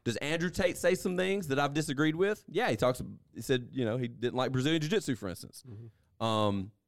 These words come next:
Speaker 1: you know, he's a, but he's a chess guy, and I would argue with him. Number one, I believe that Brazilian Jiu-Jitsu is a better example of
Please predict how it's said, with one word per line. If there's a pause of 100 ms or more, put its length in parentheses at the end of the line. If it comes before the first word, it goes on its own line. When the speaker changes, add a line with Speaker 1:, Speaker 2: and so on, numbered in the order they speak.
(880)
Speaker 1:
you
know,
he's
a,
but
he's
a
chess
guy, (460)
and
I
would
argue
with
him. (100)
Number
one, (760)
I
believe
that
Brazilian
Jiu-Jitsu (320)
is
a
better (1040)
example (1120)
of